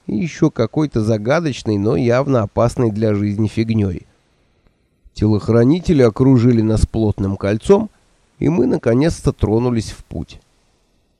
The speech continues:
«Охрана у нас, будь здоров»,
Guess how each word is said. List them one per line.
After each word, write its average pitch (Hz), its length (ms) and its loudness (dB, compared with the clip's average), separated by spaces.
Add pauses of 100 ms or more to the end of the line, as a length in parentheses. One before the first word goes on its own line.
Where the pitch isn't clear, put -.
(540)
«Охрана 131 520 -2
у 196 80 0
нас, 180 200 0
будь 156 240 -6
здоров», 147 640 0